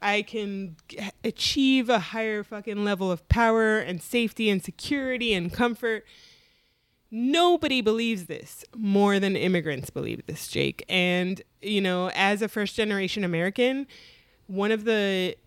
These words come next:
difficulties and, like, conflicts that I have with my mother is that she is a person that believes this. She is a person that a hundred percent believes in the American dream in the sense of, like,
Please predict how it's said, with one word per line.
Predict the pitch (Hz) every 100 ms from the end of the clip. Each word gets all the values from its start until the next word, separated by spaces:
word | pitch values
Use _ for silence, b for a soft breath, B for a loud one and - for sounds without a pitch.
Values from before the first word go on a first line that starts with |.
| _ 185
difficulties | 220 214 247 247 254 269 254
and, | 233 190
like, | 165 -
conflicts | - 214 202 233 220
that | - 190
I | 190
have | 160 185 185
with | 185
my | 185 180 214
mother | 190 175 170 185 269 359 403 -
is | 180 160
that | - 170 160
she | - - 240 277
is | 202
a |
person | 190 185 190
that | 165
believes | 160 156 143 160
this. | - 233 - - B B B
She | - - 254
is | 240
a |
person | 220 196 196 190
that | 185
a |
hundred | 156 - 240 247 226
percent | 185 196 180
believes | 175 165 175 160
in | 156
the | 160
American | 160 160 160 160 156
dream | 160 165
in | 165
the | 151
sense | - 170 160
of, | 160
like, | 151 156 160